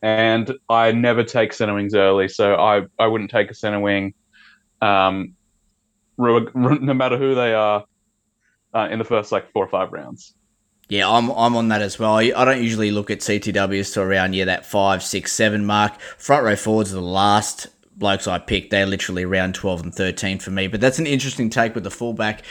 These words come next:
Speaker 2: It is quite deep. And then when you sort of dive into that halfback five eight, um, spots, they're very fucking shallow. Um, and like I said, if you're not getting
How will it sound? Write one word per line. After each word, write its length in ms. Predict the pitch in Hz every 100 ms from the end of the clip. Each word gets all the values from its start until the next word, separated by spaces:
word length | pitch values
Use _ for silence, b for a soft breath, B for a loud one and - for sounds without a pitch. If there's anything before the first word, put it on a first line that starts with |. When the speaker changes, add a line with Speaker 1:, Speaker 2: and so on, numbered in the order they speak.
| B
Speaker 2:
It 140 | - 113
is 280 | 123 147 147
quite 480 | - 127 113 107 - B B -
deep. 340 | 107 117 117 113
And 140 | 107
then 140 | 117 131
when 100 | 123
you 80 | 113
sort 220 | 117 104
of 100 | 95
dive 300 | 107 107 104
into 160 | 104
that 160 | 101 95
halfback 640 | - 104 104 - - 95 -
five 400 | - 98 98 98
eight, 240 | 98 95 B B B B _
um, 360 | 104 98 95 92
spots, 340 | - 95 90
they're 220 | 104 107
very 500 | 92 87 98 98 98
fucking 400 | 92 95 - 90
shallow. 560 | 87 - 92 92 90 90 B B B
Um, 300 | - 98 98
and 100 | 110
like 140 | 120
I 40 | 101
said, 220 | - 117
if 140 | 110
you're 80 | 113
not 280 | 120 120 -
getting 480 | 113 107 104 104